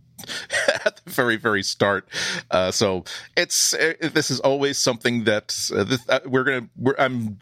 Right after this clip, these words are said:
uh, translating this as a meta announcement, but also as a way of saying, "Yeah,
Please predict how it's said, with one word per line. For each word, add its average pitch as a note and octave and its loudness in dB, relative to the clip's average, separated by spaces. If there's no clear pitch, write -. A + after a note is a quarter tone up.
uh, C3+ 2
translating D3 0
this A#2+ 2
as G#2+ 2
a G2 2
meta G2+ 4
announcement, F#2+ 0
but A#2+ 0
also A#2 2
as G2+ 0
a B2+ 0
way G2 2
of G2 0
saying, F#2+ 0
"Yeah, F3+ 0